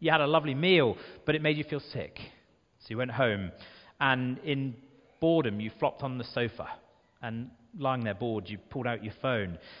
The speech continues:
and you started flicking through stuff, and the news about the guy won the lotto made you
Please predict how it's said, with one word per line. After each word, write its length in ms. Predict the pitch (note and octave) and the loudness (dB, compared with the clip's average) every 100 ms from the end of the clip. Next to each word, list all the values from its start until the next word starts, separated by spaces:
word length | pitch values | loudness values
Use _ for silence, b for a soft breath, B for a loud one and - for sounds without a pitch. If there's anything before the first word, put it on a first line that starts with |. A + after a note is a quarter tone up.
| B | B
and 180 | C#3+ C#3+ | -4 -2
you 60 | C3+ | -4
started 320 | - D#3 C#3 | -2 -2 0
flicking 280 | E3 - C#3+ | -6 -6 -6
through 180 | - C#3+ | -6 -6
stuff, 400 | - - C3 D#2+ - - - B B B B B | -4 -2 -2 -2 -10 -20 -20 B B B B B
and 440 | D3+ C3+ C3 B2 A#2 - _ | 2 2 0 -6 -10 -20 _
the 80 | C3 | -4
news 240 | C#3 A#2+ | -2 -2
about 180 | A2 A#2+ | -2 -4
the 60 | B2 | -4
guy 220 | C3+ B2 | -2 -2
won 200 | A#2 A#2 | -2 -4
the 80 | A#2 | -2
lotto 400 | B2 - F#2+ B1 - - _ - | -2 -2 -6 -8 -14 -20 _ -6
made 280 | A#2 | -4
you 40 | G#2+ | -4